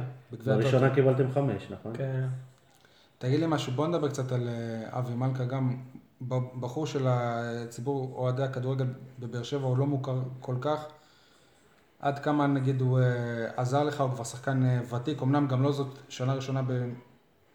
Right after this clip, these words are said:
Speaker 3: בליגת
Speaker 1: העל, אבל
Speaker 3: העל.
Speaker 1: אבי באופי שלו, אני מכיר אותו אישית, סוג של חבר, הוא, הוא מנהיג גם. הוא מנהיג,
Speaker 3: מקצוען,
Speaker 1: הוא ווינר.
Speaker 3: מקצוען ברמה שלא ראיתי באמת אף פעם כזה דבר. הבן אדם בן, אה,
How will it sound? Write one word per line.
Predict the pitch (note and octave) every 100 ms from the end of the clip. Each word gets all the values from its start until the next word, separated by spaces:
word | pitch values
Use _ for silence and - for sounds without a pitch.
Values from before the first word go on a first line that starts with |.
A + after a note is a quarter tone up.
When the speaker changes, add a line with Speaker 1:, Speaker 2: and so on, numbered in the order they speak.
| -
Speaker 3:
בליגת | B2+ C3 B2+
Speaker 1:
העל, | C#3 C#3+
אבל | C3 C3
Speaker 3:
העל. | C3+ D#3+
Speaker 1:
אבי | D#3+ D#3+
באופי | C3+ C#3 C3+ C#3+ E3 C#3
שלו, | D3
אני | B2+
מכיר | B2+
אותו | C#3+ B2+
אישית, | B2 - D#3+ -
סוג | - D3+ C3+
של | B2+
חבר, | B2+ A#2+
הוא, | D#3 C3+ A#2+ B2 - - -
הוא | D3
מנהיג | B2 A#2+ D#3 B2+
גם. | A2+ G#2 - _ _ _ _ _
הוא | A2
מנהיג, | A2+ E3
Speaker 3:
מקצוען, | D3 D#3 D#3 D#3
Speaker 1:
הוא | C#3+
ווינר. | D3+ C3 -
Speaker 3:
מקצוען | D3 B2+ - - D3 D3+ D3+ C#3+ -
ברמה | C#3+ B2+ B2+ C#3 D#3
שלא | C#3 F#3 C3+ B2+ C3 C3 C3 - _ _ _ _ - _ _ _ - _ D3+ D3+
ראיתי | D3+ D3 D3
באמת | C3+ C#3 C3+
אף | C3
פעם | D3 C#3
כזה | D3 C#3
דבר. | C#3 C3+ C3
הבן | C3
אדם | C3+ D3 C#3+
בן, | C#3+ C#3
אה, | C3